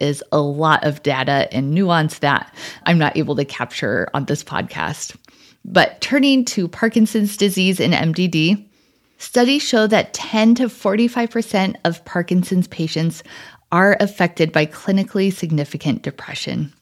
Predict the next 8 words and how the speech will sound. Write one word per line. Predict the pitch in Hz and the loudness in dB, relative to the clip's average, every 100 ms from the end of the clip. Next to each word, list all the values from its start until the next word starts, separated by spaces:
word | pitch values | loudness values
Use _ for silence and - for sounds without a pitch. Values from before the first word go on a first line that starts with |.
| _ - | _ 2
Compared | 226 226 233 | 4 6 6
to | 220 - - | 4 0 2
all | 196 240 247 - | 4 4 2 0
other | 190 196 | 4 4
motor | 180 175 185 190 220 226 - - | 4 4 4 2 2 0 0 -2
and | 202 220 | 2 4
non-motor | 214 214 202 185 185 | 4 4 2 2 0
symptoms, | 185 - 165 160 156 151 160 | -2 -2 -4 -2 -2 -4 -6